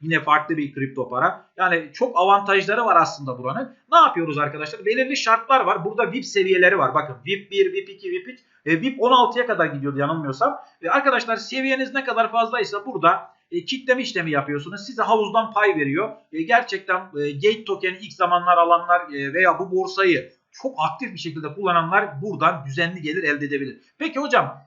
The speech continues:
e, şartlar neler? Bakın arkadaşlar bu gösterdiğim şartlar, bakın şu sayfa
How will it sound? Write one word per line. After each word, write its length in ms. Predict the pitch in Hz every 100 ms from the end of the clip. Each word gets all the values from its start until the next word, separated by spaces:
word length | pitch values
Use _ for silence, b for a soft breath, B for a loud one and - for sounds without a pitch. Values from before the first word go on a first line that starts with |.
| -
e, 360 | 151 160 165 -
şartlar 560 | - 285 - 262 240
neler? 240 | 233 185 -
Bakın 180 | 285
arkadaşlar 480 | 220 214 202 165 165
bu 100 | 262
gösterdiğim 580 | 254 233 247 220 208 202
şartlar, 540 | - 240 254 - 160 - - -
bakın 160 | 131
şu 280 | 131 - 156
sayfa 600 | - 113 101 175 202 -